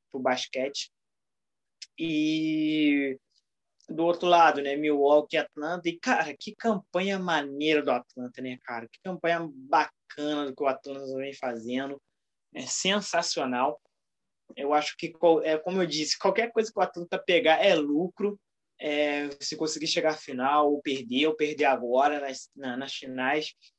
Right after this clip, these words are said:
acho que o Atlanta já, já tem um futuro muito pronto. Coisa que o, que, que o Mavericks não tem, né?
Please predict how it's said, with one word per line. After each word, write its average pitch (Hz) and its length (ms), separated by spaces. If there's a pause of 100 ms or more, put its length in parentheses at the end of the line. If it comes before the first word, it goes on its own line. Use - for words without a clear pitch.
(160)
acho 147 160
que - 60
o 160 40
Atlanta 165 320
já, 175 220 (100)
já 170 120
tem 180 280
um 185 60
futuro 180 420
muito 180 320
pronto. 156 460 (580)
Coisa 151 300
que 156 100
o, 156 280
que, 147 340
que 151 100
o 147 140
Mavericks 147 480
não 165 240
tem, 139 300
né? 123 140